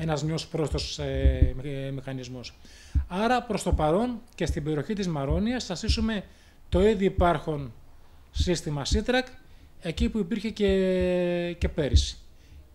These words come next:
Και προσπαθούμε πάντα για το καλύτερο και για τις θαλάσσιες περιοχές, έτσι,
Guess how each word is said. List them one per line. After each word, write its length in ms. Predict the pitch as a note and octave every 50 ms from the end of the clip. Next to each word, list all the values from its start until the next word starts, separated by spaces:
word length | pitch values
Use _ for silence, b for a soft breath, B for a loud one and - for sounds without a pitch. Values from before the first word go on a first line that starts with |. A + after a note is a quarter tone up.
| - -
Και 280 | - C4 B3+ B3+ B3+ B3 - - -
προσπαθούμε 480 | - G3+ - F#3 D#3 - B3+ A#3+ A3+
πάντα 320 | A3 A3+ A3+ A#3 G3+ A#3 A3+
για 140 | G#3+ G#3+ -
το 80 | G3
καλύτερο 760 | F#3 - D3 D3 G3 A3+ A3+ A#3+ A#3 A#3+ A#3+ A#3+ A#3+ A#3+ - - B B B B B B B B - - - - - -
και 120 | - F#3+ F3+
για 120 | F3 F3
τις 120 | D3+ -
θαλάσσιες 400 | - D#3+ D3+ D3+ D3+ C#3 - -
περιοχές, 520 | - C#3+ C3+ C3+ C3 - - G#3+ G3+ - -
έτσι, 380 | A3+ A3+ A3 - F3 C#3 -